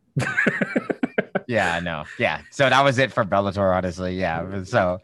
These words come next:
Speaker 2: so,
Speaker 1: I mean,
Speaker 2: uh, <laughs>
Speaker 1: a-, as far as Bellator goes, other notable things, you had Brennan winning via, uh, Anaconda and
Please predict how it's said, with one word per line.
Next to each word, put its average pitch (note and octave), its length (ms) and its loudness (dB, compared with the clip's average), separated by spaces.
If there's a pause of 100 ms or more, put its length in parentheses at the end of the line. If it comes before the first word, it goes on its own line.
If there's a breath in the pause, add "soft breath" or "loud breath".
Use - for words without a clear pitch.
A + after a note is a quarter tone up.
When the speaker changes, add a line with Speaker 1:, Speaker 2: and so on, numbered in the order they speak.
(320 loud breath)
Speaker 2:
so, - 160 2
Speaker 1:
I G#2+ 100 8
mean, F3 120 10
Speaker 2:
uh, F#3 1400 4
<laughs> - 60 -16
Speaker 1:
a-, - 260 4 (100)
as C#3 160 4
far E3+ 200 4
as B2+ 100 4
Bellator C#3 480 2
goes, C3 220 2
other A#2 180 2
notable A#2+ 500 0
things, B2+ 400 -8
you A2+ 120 -10
had G2+ 240 -6
Brennan G#2+ 400 -2
winning G#2 260 -6
via, G#2 340 -2 (160)
uh, G#2+ 280 -2 (160)
Anaconda A2 720 0
and F#2+ 300 -8